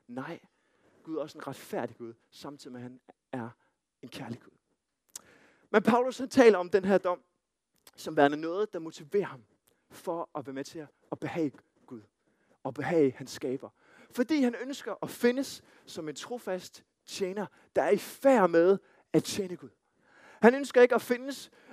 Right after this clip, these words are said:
i gang med at lave alt muligt andet jordisk arbejde, som ikke har nogen betydning for evigheden. Han ønsker ikke at lave alle mulige ting, som egentlig ikke rigtig handler om at tjene hans skaber og tjene Gud. Han ønsker at findes i færd med at tjene sin Gud.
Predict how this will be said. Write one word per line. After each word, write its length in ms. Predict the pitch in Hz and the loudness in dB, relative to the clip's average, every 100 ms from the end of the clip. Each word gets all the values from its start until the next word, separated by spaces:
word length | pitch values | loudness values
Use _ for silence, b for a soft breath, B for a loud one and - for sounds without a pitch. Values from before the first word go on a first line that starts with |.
| - | -14
i 60 | 190 | 8
gang 300 | 247 247 226 | 10 10 10
med 200 | 220 233 | 10 12
at 100 | 220 | 12
lave 260 | 226 262 | 12 12
alt 120 | 233 | 8
muligt 180 | 220 226 | 4 4
andet 140 | 214 240 | 6 4
jordisk 520 | 190 226 262 190 - | 2 -6 -6 -8 -2
arbejde, 540 | 143 208 175 139 139 | 2 4 6 6 4
som 200 | 143 202 | -2 -6
ikke 140 | 226 202 | -2 -2
har 60 | |
nogen 160 | 202 214 | -4 -10
betydning 500 | 226 - 240 202 175 | -14 -14 -14 -16 -10
for 80 | 190 | -8
evigheden. 440 | 214 202 160 131 - B B B B | -8 -10 -12 -12 -14 B B B B
Han 180 | 196 240 | 4 4
ønsker 240 | 254 240 | 2 4
ikke 140 | 240 | 8
at 80 | 226 | 10
lave 280 | 214 220 247 | 12 12 10
alle 120 | 233 | 6
mulige 160 | 240 208 | 2 -4
ting, 240 | 247 247 | -4 -4
som 180 | - 214 | -4 -4
egentlig 220 | 240 226 | 0 2
ikke 140 | 226 226 | 4 4
rigtig 260 | 226 202 | 4 2
handler 220 | 151 208 | 2 0
om 80 | 196 | 0
at 60 | 190 | -8
tjene 300 | - 202 190 | -8 -10 -10
hans 280 | 180 - - b | -14 -16 -20 b
skaber 460 | - - 185 180 | -4 4 4 4
og 100 | 156 | -2
tjene 280 | - 185 185 | -8 -10 -10
Gud. 240 | - 180 165 B B B | -14 -16 -16 B B B
Han 120 | 226 | 2
ønsker 340 | 247 247 - - | 2 -4 -4 -2
at 100 | - | -2
findes 500 | - 240 269 - - B - | -2 -2 -2 -8 -12 B -8
i 80 | |
færd 400 | - - 254 226 | -8 4 6 6
med 220 | 214 214 220 B - | 4 4 2 B 0
at 120 | - | 0
tjene 540 | - 226 208 220 226 - - | 0 0 0 2 0 -2 -12
sin 520 | - 214 190 185 151 156 | -12 -10 -10 -14 -16 -18
Gud. 280 | 202 202 170 | -10 -8 -8